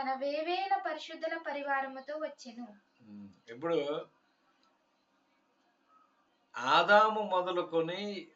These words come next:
Speaker 2: హానోకు వరకు ఏడుగురు ముఖ్యమైనటువంటి వాళ్ళను, ఆ యొక్క సంతానంలో ఉన్నటువంటి ముఖ్యమైనటువంటి వాళ్ళను మనము ఆదికాండం ఐదో అధ్యాయంలోను పదో అధ్యాయంలోను మనం చూడొచ్చు.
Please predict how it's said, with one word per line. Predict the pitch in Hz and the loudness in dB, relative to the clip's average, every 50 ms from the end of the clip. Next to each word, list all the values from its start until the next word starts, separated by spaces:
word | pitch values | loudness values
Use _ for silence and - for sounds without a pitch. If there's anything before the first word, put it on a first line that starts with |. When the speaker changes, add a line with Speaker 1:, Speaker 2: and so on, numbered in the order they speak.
| _ - | _ -20
Speaker 2:
హానోకు | - - - 123 123 147 170 175 190 196 190 180 180 175 170 | -18 -10 -6 -2 0 0 0 0 0 -2 -2 -2 -2 0 2
వరకు | 165 160 165 160 160 - 185 202 202 196 185 170 156 | 2 2 2 0 -4 -4 -4 -4 -4 -2 -2 -4 -4
ఏడుగురు | 135 127 127 135 151 165 180 185 185 190 175 175 180 165 160 160 165 175 180 180 | -4 -4 -2 0 0 0 0 0 -2 -4 -4 -4 -4 -2 -2 0 0 0 -2 -2
ముఖ్యమైనటువంటి | 175 160 147 147 139 - - - 185 185 180 180 180 175 175 170 165 165 165 160 160 - 139 151 | -4 -8 -12 -12 -12 -12 -8 -6 -6 -4 -4 -4 -4 -2 -2 -4 -4 -4 -4 -6 -6 -6 -6 -4
వాళ్ళను, | 139 139 131 131 131 131 127 123 123 147 170 175 | -2 0 0 0 0 -2 -4 -4 -6 -6 -6 -4
ఆ | - 139 135 | -2 -2 -2
యొక్క | 139 135 - 131 | -2 -2 -4 -8
సంతానంలో | 123 135 131 131 127 156 156 156 156 156 151 151 147 147 | -6 -6 -8 -4 -2 0 0 0 0 -2 -4 -4 -4 -4
ఉన్నటువంటి | 139 135 135 135 127 - 135 131 123 - 127 | -6 -6 -6 -8 -8 -8 -10 -14 -12 -12 -12
ముఖ్యమైనటువంటి | 120 127 127 127 - 151 147 143 147 147 139 139 135 135 131 123 113 | -14 -14 -16 -12 -10 -8 -8 -6 -6 -6 -6 -8 -8 -8 -10 -12 -10
వాళ్ళను | 117 117 113 113 117 117 117 131 160 208 - _ _ _ _ _ _ _ _ _ _ _ _ _ _ - | -6 -4 -2 -2 -2 -4 -8 -10 -14 -18 -20 _ _ _ _ _ _ _ _ _ _ _ _ _ _ -6
మనము | 123 127 139 147 156 156 156 151 147 143 | -2 -2 0 0 -2 -2 -4 -2 -2 -2
ఆదికాండం | 139 135 131 135 139 147 147 151 147 143 147 143 139 | 0 2 2 2 2 0 0 -2 -2 -2 0 -2 0
ఐదో | 135 135 139 143 139 | 0 0 0 -2 -2
అధ్యాయంలోను | 139 135 135 135 139 135 135 131 131 135 131 131 135 131 - - | -4 -4 -4 -2 -2 -2 -2 -4 -6 -8 -8 -8 -10 -8 -6 -4
పదో | 123 123 131 131 | -4 -2 -2 -2
అధ్యాయంలోను | 131 127 123 127 127 127 123 127 123 123 123 123 | -2 -4 -4 -4 -6 -6 -6 -6 -8 -10 -12 -12
మనం | 120 120 117 117 113 - 123 | -14 -14 -16 -16 -16 -14 -10
చూడొచ్చు. | 117 120 123 123 120 - 147 160 - | -8 -6 -6 -6 -6 -8 -14 -16 -16